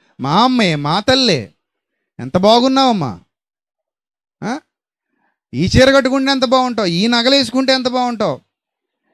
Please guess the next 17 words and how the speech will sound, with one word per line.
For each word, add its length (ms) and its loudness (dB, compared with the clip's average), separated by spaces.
ఇలా 180 0
అలంకరించుకుంటే 760 0
ఎంత 140 -2
బాగుంటావు, 420 -2
అలా 160 0
అలంకరించుకుంటే 760 0
ఎంత 140 0
బాగుంటావు," 420 0
గొప్పగా 280 0
మాట్లాడి 640 0
తర్వాత 240 0
ఏం 160 2
చేస్తాం? 440 -2
"నోర్మోయ్, 480 0
ఇంట్లో 220 -2
పడి 160 2
చావు, 320 0